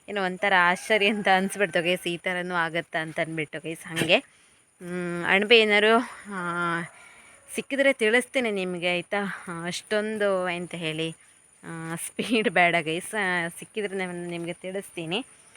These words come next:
ಆ, ಅಂದ್ರೆ ಇನ್ನು ಮಳೆಗಾಲನೇ ಕರೆಕ್ಟಾಗಿ ಶುರುವಾಗಿಲ್ಲ, ಈಗ ಶುರುವಾಗಿದ್ದು ಒಂದು ಮಳೆ ಮಾತ್ರ.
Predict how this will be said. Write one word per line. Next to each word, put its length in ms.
ಆ, 280
ಅಂದ್ರೆ 300
ಇನ್ನು 180
ಮಳೆಗಾಲನೇ 560
ಕರೆಕ್ಟಾಗಿ 460
ಶುರುವಾಗಿಲ್ಲ, 500
ಈಗ 200
ಶುರುವಾಗಿದ್ದು 580
ಒಂದು 240
ಮಳೆ 240
ಮಾತ್ರ. 400